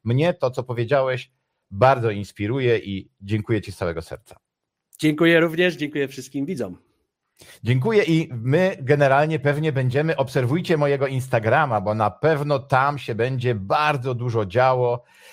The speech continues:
Speaker 1: Będę pokazywał, jak z Krzysztofem na przykład wpłyniemy na jakieś wyspy, dlatego też kliknij i zasubskrybuj, e, obserwuj mnie na Instagramie, bo tam się będzie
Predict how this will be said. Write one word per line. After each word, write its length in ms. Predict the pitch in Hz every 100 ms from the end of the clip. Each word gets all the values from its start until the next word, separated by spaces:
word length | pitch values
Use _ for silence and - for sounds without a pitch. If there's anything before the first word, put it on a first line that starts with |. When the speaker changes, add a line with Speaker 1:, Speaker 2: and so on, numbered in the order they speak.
| -
Speaker 1:
Będę 200 | 123 127
pokazywał, 540 | 127 120 113 131 127 113
jak 180 | 107
z 60 | -
Krzysztofem 480 | - 107 139 135 120
na 100 | 107
przykład 320 | - - 113
wpłyniemy 420 | - 110 110 107
na 100 | 101
jakieś 300 | 95 - 85
wyspy, 460 | 85 180 - 139 131 - - -
dlatego 340 | 113 143 127
też 180 | 123 -
kliknij 540 | 147 143 139 131 127 - -
i 240 | 127 127
zasubskrybuj, 880 | 107 117 117 117 - 131 117 120 117
e, 300 | 82 117 113
obserwuj 440 | 127 - 143 120 117
mnie 140 | 113
na 100 | 104
Instagramie, 580 | 104 - 98 117 131 117
bo 100 | 98
tam 180 | 101 104
się 120 | 110
będzie 300 | 98 90